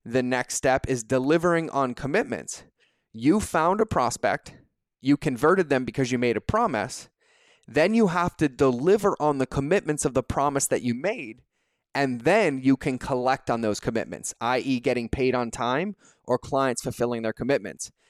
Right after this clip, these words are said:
And one of the things that I want to note here is you don't have a business because you sell a service or a product. You have to deliver on all of those commitments in order for you to collect. So the base level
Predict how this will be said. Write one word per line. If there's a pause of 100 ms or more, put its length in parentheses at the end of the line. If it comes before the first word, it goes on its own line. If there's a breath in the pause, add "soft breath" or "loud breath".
(240)
And
one
of
the
things
that
I
want
to
note
here
is
you
don't
have
a
business
because
you
sell
a
service
or
a
product. (580)
You
have
to
deliver
on
all
of
those
commitments
in
order
for
you
to
collect. (280 soft breath)
So
the
base
level